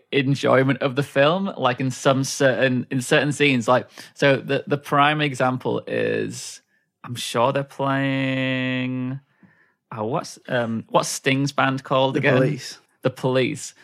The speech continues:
Speaker 1: The scene when he's walking back into
Speaker 2: It's
Speaker 1: the,
Speaker 2: the kiss
Speaker 1: into the bar,
Speaker 2: scenes
Speaker 1: the
Speaker 2: they're
Speaker 1: kiss
Speaker 2: playing every,
Speaker 1: scene.
Speaker 2: every breath you
Speaker 1: Oh,
Speaker 2: take,
Speaker 1: man,
Speaker 2: yeah.
Speaker 1: that, that is so
Speaker 2: See, I thought that scene was a standout scene for me.
Speaker 1: so nineties. No, it's not a bad scene, but it's so incredibly nineties,
Speaker 2: It
Speaker 1: like,
Speaker 2: is.
Speaker 1: with,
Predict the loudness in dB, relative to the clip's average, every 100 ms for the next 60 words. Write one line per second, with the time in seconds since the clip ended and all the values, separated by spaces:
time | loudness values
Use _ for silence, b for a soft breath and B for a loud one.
0 | b -4 -4 2 2 4 2 2 0 0
1 | 4 4 4 -2 2 0 2 -2 0 2
2 | 4 4 6 4 6 6 6 6 4 0
3 | 2 4 4 4 2 2 0 -2 -2 -4
4 | -4 2 4 4 4 4 4 2 0 2
5 | 2 4 0 0 -4 2 4 6 4 2
6 | 0 -4 0 2 4 4 4 0 0 0
7 | 0 -4 -4 -2 -2 -4 -6 -2 0 0
8 | -2 -4 0 6 8 8 6 4 2 2
9 | -2 -2 -2 2 2 4 4 4 4 4
10 | 4 2 -4 0 0 2 2 2 -4 0
11 | 4 6 6 4 2 2 2 2 0 0
12 | 0 0 4 2 2